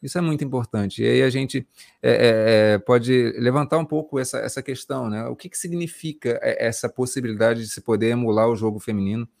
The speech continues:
é, no, no, no videogame? É a pergunta que eu até lanço pra vocês, vocês do chat também,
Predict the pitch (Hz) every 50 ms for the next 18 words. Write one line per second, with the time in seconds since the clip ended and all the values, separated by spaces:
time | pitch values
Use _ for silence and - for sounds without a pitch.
0 | _ _ _ _ _ _ _ _ - 101 104 104 104 104 104 104 101 104 104 110
1 | 117 117 110 113 117 123 120 113 117 120 120 110 117 104 110 104 98 98 98 95
2 | 95 98 - _ _ _ _ _ 120 113 - 131 131 143 139 - 143 139 - 147
3 | 139 135 131 127 - 127 117 104 101 - - 127 135 123 117 107 - 113 107 101
4 | 101 - - 107 101 - - - 92 92 98 107 113